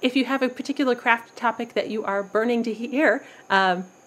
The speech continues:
let me know. And <laughs> there's a good chance I will do that because I don't think I've announced a topic next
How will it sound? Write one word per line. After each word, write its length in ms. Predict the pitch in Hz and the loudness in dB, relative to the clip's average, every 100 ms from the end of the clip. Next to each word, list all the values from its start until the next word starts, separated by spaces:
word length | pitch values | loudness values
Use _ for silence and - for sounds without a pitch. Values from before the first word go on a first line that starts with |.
| - - | -20 -4
let 140 | 190 | -2
me 80 | 220 | 2
know. 240 | 277 226 - | 2 2 2
And 400 | 208 208 196 202 | 2 4 4 4
<laughs> 140 | 220 | 6
there's 280 | 233 226 233 | 6 6 4
a 40 | |
good 160 | 202 202 | 0 0
chance 300 | 220 220 220 | 0 -2 -4
I 80 | 185 | -4
will 140 | 208 | -2
do 160 | 196 277 | 0 0
that 180 | 262 - | -2 -4
because 220 | 196 175 | -4 -4
I 60 | 170 | -4
don't 160 | 190 | -6
think 100 | 185 | -4
I've 140 | 180 185 | -4 -2
announced 320 | 190 269 - | -4 -6 -8
a 40 | |
topic 320 | - - 175 | -10 -10 -10
next 240 | 175 - | -12 -16